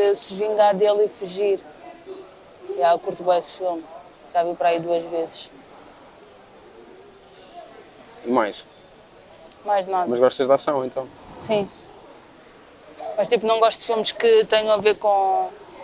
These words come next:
Speaker 1: com a época medieval, não gosto.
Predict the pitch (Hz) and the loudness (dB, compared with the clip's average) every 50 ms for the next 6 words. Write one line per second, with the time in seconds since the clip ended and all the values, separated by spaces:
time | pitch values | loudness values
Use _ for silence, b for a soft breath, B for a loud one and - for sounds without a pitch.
0 | - - - - - - - - - 202 202 202 190 208 202 180 - 208 196 196 | -20 -20 -20 -20 -20 -18 -6 -2 2 2 4 4 2 2 -2 -2 0 2 2 2
1 | 196 175 190 196 180 170 160 165 175 170 175 185 185 180 175 175 170 170 170 170 | 2 2 4 4 4 2 2 2 2 2 4 4 4 2 2 0 -2 -2 -4 -2
2 | 170 170 170 160 - - - - | -2 -2 -2 -2 -4 -6 -10 -12